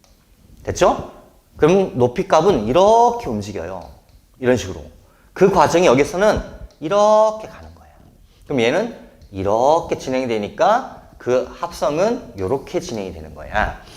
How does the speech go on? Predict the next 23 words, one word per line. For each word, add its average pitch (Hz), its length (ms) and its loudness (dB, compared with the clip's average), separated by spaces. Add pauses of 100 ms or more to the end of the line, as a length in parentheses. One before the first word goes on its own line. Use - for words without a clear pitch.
(120)
그러니까 131 240 4
얘가 135 760 2
이렇게 160 260 0
움직일 135 320 0
때 175 420 2
움직이고 131 560 0
이쪽도 120 340 -2
움직여서 123 520 0
이렇게 214 320 2
되는 165 260 0
과정에 123 320 -2
생기는 135 360 -6
게 127 40 -8
합성함수야. 101 560 -14 (1300)
그러니까 135 220 -2
함수가 196 320 2
두 143 200 -2
번 156 140 4
엮인 110 300 -6
거라고. - 220 -20 (960)
그게 - 220 0
다야. 90 340 -6 (1200)
이해했어요? 147 800 2